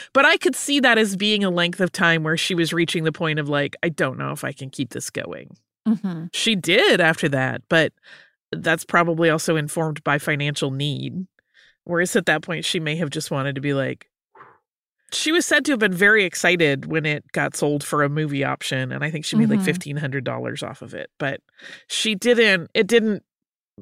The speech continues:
Speaker 1: she wasn't able to parlay that into an ongoing Pearl Curran writing career,
Speaker 2: Mm-hmm.
Speaker 1: uh, because nobody seemed very interested in more of her work. They wanted more patience.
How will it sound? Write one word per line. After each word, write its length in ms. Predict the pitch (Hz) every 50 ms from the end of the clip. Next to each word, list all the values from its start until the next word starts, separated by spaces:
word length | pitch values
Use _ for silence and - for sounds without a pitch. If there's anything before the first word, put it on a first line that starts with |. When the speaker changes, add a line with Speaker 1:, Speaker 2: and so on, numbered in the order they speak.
| - - _
Speaker 1:
she 140 | - - 247
wasn't 180 | 247 208 233 233
able 140 | 226 202 185
to 80 | 190
parlay 420 | 151 - - 190 180 180 170 170 165
that 220 | 156 147 147 143
into 240 | 147 143 160 160 156
an 80 | 147
ongoing 720 | 131 139 151 151 151 147 147 147 143 143 139 139 139 147 - _ _ _ _ _ _ -
Pearl 320 | - - 208 202 185 170
Curran 420 | - - - 320 320 247 185 151
writing 340 | 151 151 143 139 143 131 139
career, 680 | - - 151 143 143 135 131 131 127 127 131 135 139 _ _ _ _ - - - -
Speaker 2:
Mm-hmm. 380 | 226 226 190 208 190 170 165 175
Speaker 1:
uh, 200 | 170 160 156 151
because 340 | 147 170 156 202 190 165
nobody 380 | 185 180 165 165 170 160 156 156
seemed 280 | - - 190 160 147 147
very 220 | 151 147 151 143
interested 400 | 143 139 - 147 - - 165 147
in 140 | 147 143 143
more 180 | 143 143 139
of 120 | 143 135 -
her 140 | - 180 165
work. 380 | 147 139 131 131 117 - -
They 120 | - 143 147
wanted 280 | 147 143 143 139 139 139
more 180 | 139 131 123
patience. 720 | - - - 147 - - 139 - - - - - - - -